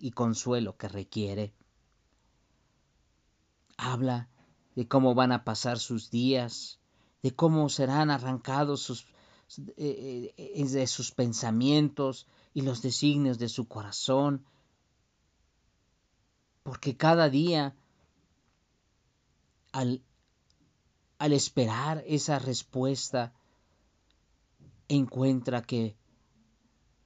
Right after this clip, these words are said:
va a fallecer,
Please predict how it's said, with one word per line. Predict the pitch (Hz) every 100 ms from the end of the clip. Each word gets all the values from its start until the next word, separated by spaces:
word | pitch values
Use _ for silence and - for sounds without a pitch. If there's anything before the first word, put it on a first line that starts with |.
| _ _ _ _ _ _ _ _ _ _ _ _ -
va | 135 139 160 -
a | 139 120 98
fallecer, | - 117 110 - 113 110 113